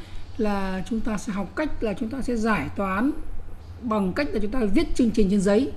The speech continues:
tức là chỉ viết trình bằng gọi là một, tôi gọi là cái mã giả đấy, siêu, siêu, ờ, pseudocode. Thì đây là cái phần rất, rất là quan trọng.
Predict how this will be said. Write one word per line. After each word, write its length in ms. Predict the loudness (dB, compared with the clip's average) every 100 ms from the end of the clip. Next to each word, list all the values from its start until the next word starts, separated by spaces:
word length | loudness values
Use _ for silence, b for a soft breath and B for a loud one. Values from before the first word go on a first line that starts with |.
| -10
tức 80 | -4
là 80 | -2
chỉ 160 | 0 0
viết 120 | 0 0
trình 220 | 0 2
bằng 180 | 0 -2
gọi 140 | -4
là 80 | -6 -2
một, 200 | -2 0 0 2
tôi 80 |
gọi 100 | 2
là 60 | 0
cái 100 | 2
mã 180 | 2 2
giả 360 | 4 4 4 0
đấy, 100 | -6 -8 -10 -8 -8 -6
siêu, 260 | 2 2 2 -2 -4
siêu, 160 | 0 0 2 2
ờ, 240 | 2 -2 -4 B B B -6
pseudocode. 520 | 2 4 4 2 -2 -4 -8
Thì 120 | -2
đây 120 | 2
là 140 | 2 0
cái 120 | -2
phần 240 | -2 0
rất, 120 | -2 -4
rất 140 | -6
là 60 | -4
quan 160 | -4 -4
trọng. 200 | -2